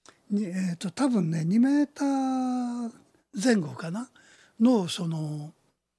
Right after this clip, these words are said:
えーと、丘が出来上がるわけです。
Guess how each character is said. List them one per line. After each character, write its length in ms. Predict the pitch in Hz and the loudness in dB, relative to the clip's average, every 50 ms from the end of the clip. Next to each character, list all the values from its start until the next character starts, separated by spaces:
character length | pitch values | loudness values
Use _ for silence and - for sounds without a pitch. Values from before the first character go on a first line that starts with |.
| _ _ _ _ _ _ _ - | _ _ _ _ _ _ _ -10
え 160 | 240 165 160 | -8 -6 -6
ー 40 | 156 - - | -8 -10 -10
と、 100 | - 170 | -10 -6
丘 320 | 175 202 202 - - 269 | -6 -4 -2 0 0 2
が 120 | 247 277 247 | 2 2 2
出 120 | 233 233 | 0 0
来 140 | - - 233 | 0 0 0
上 80 | 202 | 0
が 100 | 190 170 | 0 -2
る 100 | 131 117 | -4 -6
わ 100 | 113 104 | -10 -12
け 80 | - - | -16 -18
で 60 | - - | -18 -16
す。 300 | - - - - - | -14 -12 -12 -12 -14